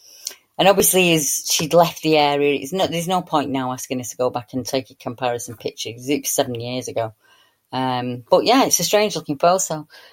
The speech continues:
Now, the area this account comes from is from a beautiful part of the U K, and with other sighting accounts around it and many differing habitats between coast and woods.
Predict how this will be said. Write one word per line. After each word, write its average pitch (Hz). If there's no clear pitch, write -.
Now, 202
the 202
area 277
this 254
account 147
comes 139
from 127
is 139
from 151
a 143
beautiful 143
part 120
of 113
the 117
U 113
K, 95
and 151
with 160
other 185
sighting 190
accounts 151
around 156
it 127
and 151
many 196
differing 160
habitats 131
between 135
coast 123
and 127
woods. 151